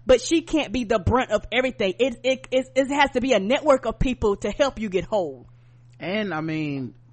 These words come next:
Speaker 2: putting that all on one person is so much of an emotional burden for that one person. And,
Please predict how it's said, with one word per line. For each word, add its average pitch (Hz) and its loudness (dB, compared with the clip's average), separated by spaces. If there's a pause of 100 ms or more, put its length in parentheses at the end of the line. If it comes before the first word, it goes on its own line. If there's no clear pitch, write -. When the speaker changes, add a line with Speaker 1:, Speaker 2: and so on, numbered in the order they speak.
(380)
Speaker 2:
putting 185 -6
that 156 -2
all 143 0
on 139 -4
one 131 -4
person 113 -8 (800)
is 127 -6
so 156 -4
much 135 -6
of 123 -8
an 123 -6
emotional 120 -6
burden 113 -8
for 104 -14
that 104 -10
one 113 -8
person. 120 -10
And, 107 -12